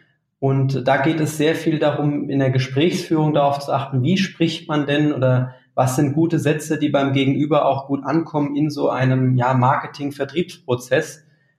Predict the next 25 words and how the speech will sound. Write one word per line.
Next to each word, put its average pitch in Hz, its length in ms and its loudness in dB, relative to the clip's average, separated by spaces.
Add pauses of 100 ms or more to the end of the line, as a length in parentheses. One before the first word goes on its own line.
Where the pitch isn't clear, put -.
Das 131 220 -2
hilft, 151 300 0
glaub 139 200 2
ich, - 120 -4
jedem 147 280 2
Selbstständigen 139 680 0
enorm. 135 580 2 (1300)
Ansonsten, 156 680 0
äh, 143 260 0
von 135 200 0
Dirk 151 180 0
Kräuter, 180 360 2
die 175 120 2
Seminare 165 580 2
sind 147 220 -2
alle 160 200 2
gut. 175 520 0
Hab 127 200 -4
da 135 420 0
die 127 60 -4
ganze 139 320 0
Reihe 143 280 2
durch, 127 400 -2
äh, 127 220 0
gemacht. 123 520 0